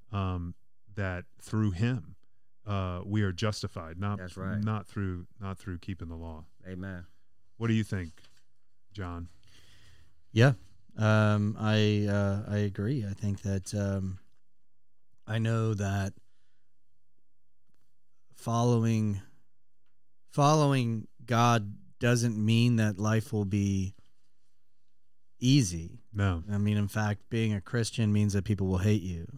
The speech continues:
Speaker 1: Yeah.
Speaker 2: Mm, that's
Speaker 3: And,
Speaker 2: right.
Speaker 3: uh, you very well could be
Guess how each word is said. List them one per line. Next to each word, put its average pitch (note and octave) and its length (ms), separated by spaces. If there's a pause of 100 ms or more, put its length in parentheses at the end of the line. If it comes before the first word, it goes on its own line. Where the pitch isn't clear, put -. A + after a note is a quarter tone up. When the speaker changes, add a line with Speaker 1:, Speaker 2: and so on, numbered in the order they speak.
Speaker 1:
Yeah. B2 100
Speaker 2:
Mm, G#2 280
that's G2+ 120
Speaker 3:
And, G2 360
Speaker 2:
right. - 0
Speaker 3:
uh, F#2 340 (260)
you G2 160 (120)
very G2 240
well G2 200
could A2 240
be F#2+ 260